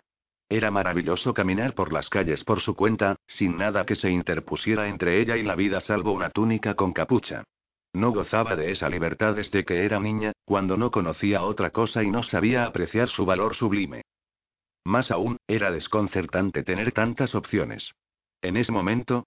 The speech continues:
Kinitan no sabía si regresar a la calle mayor que serpenteaba por Nir Soteros, el vecindario que estaba detrás del puerto de Calcas, y que había considerado su hogar durante casi un mes, o si seguir internándose en la gran ciudad por calles sinuosas,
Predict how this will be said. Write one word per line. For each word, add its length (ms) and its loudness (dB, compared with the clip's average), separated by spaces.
Kinitan 520 2
no 120 0
sabía 380 0
si 160 -2
regresar 520 0
a 20 -2
la 140 -4
calle 280 2
mayor 400 0
que 100 -2
serpenteaba 720 2
por 180 -2
Nir 220 2
Soteros, 640 -2
el 160 0
vecindario 580 -2
que 140 -2
estaba 380 0
detrás 340 2
del 160 0
puerto 380 2
de 100 0
Calcas, 600 2
y 100 0
que 140 0
había 260 2
considerado 640 2
su 140 0
hogar 300 -2
durante 420 0
casi 340 2
un 160 0
mes, 460 -4
o 100 0
si 140 -6
seguir 300 -4
internándose 760 0
en 100 -2
la 80 -2
gran 240 -6
ciudad 420 0
por 200 -2
calles 320 0
sinuosas, 760 0